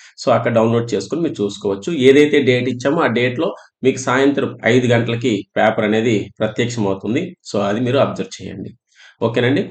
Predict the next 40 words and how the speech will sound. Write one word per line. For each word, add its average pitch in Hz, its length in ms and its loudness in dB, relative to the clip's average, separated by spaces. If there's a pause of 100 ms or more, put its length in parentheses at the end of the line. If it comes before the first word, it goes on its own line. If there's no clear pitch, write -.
(160)
So, - 220 -2
ఏదైనా 156 320 8
డౌట్ 151 220 4
ఉంటే 160 180 -2
నా 165 120 4
నెంబరు 131 340 4 (120)
మరి 107 160 -4
అందరికీ 131 280 2
తెలుసు, 127 240 0
మన 135 180 0
ఛానల్‌లో 127 380 2
కూడా 123 160 -4
డిస్క్రిప్షన్‌లో 120 500 -6
ప్రతి 107 240 -6
దగ్గర 117 220 -2
ఇస్తాను. 117 360 -2 (320)
So, - 120 -20
ఈ 110 160 2
నెంబర్‌కి 113 420 0 (120)
కాల్ 101 240 -2
చేసి, 104 300 -4 (300)
ఆహ్, 95 200 -6
మీరు 95 200 -6 (120)
కన్ఫర్మ్ 107 380 -4
చేసుకోవచ్చు. 95 560 -6 (440)
So, - 140 -4
మరి 156 180 4
ఫుల్ 196 240 6
కోర్స్ 208 280 6
తీసుకున్న 180 400 0
వాళ్ళ 156 200 4
పరిస్థితి 139 340 -2
ఏంటి 127 160 -2
సార్ 117 160 0
అంటే, 117 160 -6
ఫుల్, 165 200 0 (100)
ఫుల్ 165 220 0
కోర్స్ 175 260 -2
తీసుకున్న 139 400 -4
వాళ్ళు 127 240 2